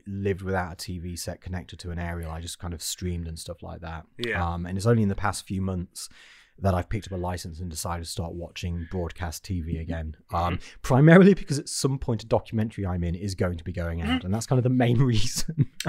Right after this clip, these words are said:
Speaker 2: Yeah, but
Speaker 1: Um,
Speaker 2: I really don't want to be there when, uh,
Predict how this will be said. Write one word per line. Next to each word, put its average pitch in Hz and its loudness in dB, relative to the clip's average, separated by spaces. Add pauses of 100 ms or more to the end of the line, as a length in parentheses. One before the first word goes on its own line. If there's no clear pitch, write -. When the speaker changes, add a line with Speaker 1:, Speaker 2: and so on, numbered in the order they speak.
(100)
Speaker 2:
Yeah, 156 12
but 143 8
Speaker 1:
Um, 110 2
Speaker 2:
I 151 10
really 185 6
don't 160 0
want 143 -4
to 131 -8
be 139 4
there 120 0
when, 120 -2 (440)
uh, 127 10